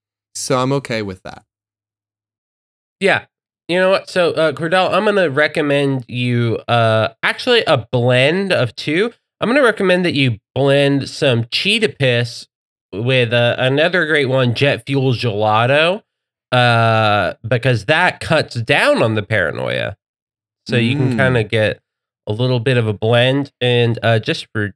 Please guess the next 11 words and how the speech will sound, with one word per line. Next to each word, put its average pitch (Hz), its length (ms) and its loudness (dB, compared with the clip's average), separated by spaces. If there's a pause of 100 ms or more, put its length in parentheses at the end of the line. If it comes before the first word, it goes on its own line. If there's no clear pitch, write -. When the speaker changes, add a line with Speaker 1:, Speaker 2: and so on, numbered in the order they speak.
(120)
Speaker 2:
just, - 240 -8 (140)
just 135 240 -4
for 117 100 -4
you 104 240 -4
two's 101 240 -6
enjoyment, 101 480 -2
I, 110 180 2
I 123 200 0
will 131 240 0
send 104 560 0 (720)
Leafly 104 720 -2